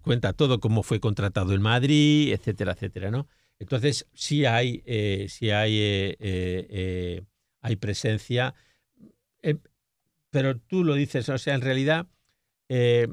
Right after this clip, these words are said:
esta legión yo creo que a la larga, eh, eh, tuvo un escaso impacto, ¿no? Por lo menos en el caso de los españoles que fueron, porque claro, esta, esta legión que se quería, eh, anticomunista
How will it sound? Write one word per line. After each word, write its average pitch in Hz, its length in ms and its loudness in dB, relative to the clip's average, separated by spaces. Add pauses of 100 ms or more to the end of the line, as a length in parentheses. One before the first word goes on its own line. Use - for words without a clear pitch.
(200)
esta 160 220 -2
legión 160 360 2
yo 151 80 0
creo 160 180 0
que 139 480 0
a 117 100 0
la 120 100 2
larga, 135 340 0 (240)
eh, 123 420 -2
eh, 110 220 -2 (120)
tuvo 131 200 0
un 135 80 2
escaso 117 460 -4
impacto, 104 580 -8
¿no? 151 160 -4 (300)
Por 117 100 -2
lo 127 100 2
menos 180 300 0
en 156 120 2
el 139 120 -2
caso 160 240 -4
de 175 80 2
los 156 180 0
españoles 151 680 0
que 139 140 -2
fueron, 160 520 0 (720)
porque 117 240 -4
claro, 156 320 2
esta, 165 600 -2
esta 160 680 -2
legión 156 520 -2
que 120 160 -2
se 117 260 -2 (120)
quería, 127 600 2 (140)
eh, 110 300 0
anticomunista 135 1080 0